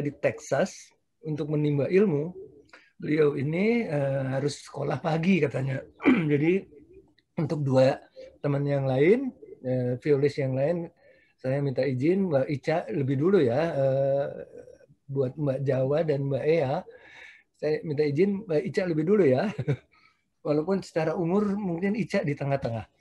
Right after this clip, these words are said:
Oke, Mbak Ica ini, eh, pada usia empat belas tahun memecahkan rekor dunia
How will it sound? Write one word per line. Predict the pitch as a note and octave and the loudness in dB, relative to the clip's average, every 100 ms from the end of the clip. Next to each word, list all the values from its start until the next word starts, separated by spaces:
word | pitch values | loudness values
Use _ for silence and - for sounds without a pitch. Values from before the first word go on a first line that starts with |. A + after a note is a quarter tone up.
| - - - - | -20 -20 -8 -4
Oke, | - F#3 C#3+ C3+ - - - A#3+ | 2 4 4 0 -10 -18 -18 -2
Mbak | E3+ F3 | 2 2
Ica | G3+ - G#3 G3 | 0 4 4 6
ini, | A#3+ G#3+ C#3 C#3+ F#3 - - _ _ _ _ _ _ - | 6 6 6 2 0 -8 -20 _ _ _ _ _ _ -6
eh, | F3 F3+ F3+ F3 E3 E3 F#3 - - F3 | 0 2 4 2 2 0 -4 -10 -20 -4
pada | E3+ F3+ | 0 0
usia | F3 G3 A#3 G#3 | 0 0 2 4
empat | G3 F3 | 2 2
belas | E3+ D#3 | 0 0
tahun | F#3 G3 E3 D3 E3+ - - - - _ _ - | 0 2 4 2 -2 -12 -20 -20 -20 _ _ -4
memecahkan | E3 E3+ F3 F3+ D#3+ F3+ D#3+ | 0 0 0 0 0 -2 0
rekor | E3+ E3+ D#3+ | 0 0 0
dunia | D#3 D3 D3 C#3 B2+ C3+ G3+ | 2 2 2 2 2 0 -2